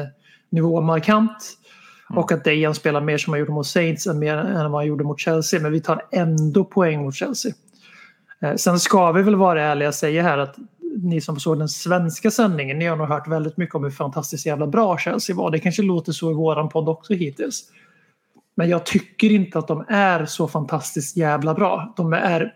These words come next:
Speaker 1: betydligt bättre än Tottenham. Det är inget snack om saken, eh, i den här matchen. Men de gör inte en fem av fem insats. Det här är inte, eh, vi på Anfield där vi gör en fyra och en halv insats eftersom vi faktiskt inte lyckas vinna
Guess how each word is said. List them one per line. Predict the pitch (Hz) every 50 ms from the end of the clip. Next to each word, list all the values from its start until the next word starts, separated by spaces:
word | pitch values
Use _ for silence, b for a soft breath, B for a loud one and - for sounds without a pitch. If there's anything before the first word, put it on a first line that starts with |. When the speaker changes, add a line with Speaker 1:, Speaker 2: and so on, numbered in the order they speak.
| _ -
Speaker 1:
betydligt | 170 160 - - 190 180 180 170 214 214 214 -
bättre | - 160 - - - 165 156
än | 147 147 135
Tottenham. | 160 151 - - 220 220 - - - - _ _ -
Det | 196 160 160 - 254
är | 233 208 180 170
inget | 165 160 156
snack | - - 143 139 -
om | 160 151
saken, | 143 - 151 151 156 - - 208 - - - _ _ _ _ _ _ _ _ _ _ _ _ _ _ _ _ _ _ _ _ _ _ _ _ _ _ _ _ -
eh, | 185 165 156 151 147 - 254
i | 247 180 147
den | 156 156
här | 156 147
matchen. | 143 151 165 - - - 165 165 175 165
Men | 180 185 185 180 175 170 175 220 - _ _ _
de | - 214 143 180 165 165
gör | 170 170 165 160
inte | 156 160 156 - 175 214
en | 226 208
fem | - - - 165 143 143 143
av | 147 147
fem | 143 - 165 147 139 135 135
insats. | 143 135 - 220 - - - - - -
Det | 180 147
här | 165 175 180 180
är | 175 170
inte, | 170 160 151 143 139 - - _ - 196 190 180 165 135 - - _ _ b b b b b b b b b b b -
eh, | 175 151 147 143 143 160 285 302 277 240 196 151 190 311 262 196
vi | 151 165 165 156 156 156
på | 151 - 170 156
Anfield | 160 135 135 143 151 139 - 190 160 139
där | 156 143
vi | 139 156
gör | 151 147 143
en | 143 151 143
fyra | - 185 165 160 156 156 151
och | 147 -
en | 160 151
halv | 160 156 151 147 151 147 147
insats | 151 151 147 - - 165 - - - -
eftersom | 151 - 160 147 139
vi | 143
faktiskt | 139 170 143 139 - -
inte | 151 - -
lyckas | 143 139 - 160 139
vinna | 143 156 147 139 139 156 160 156 160 220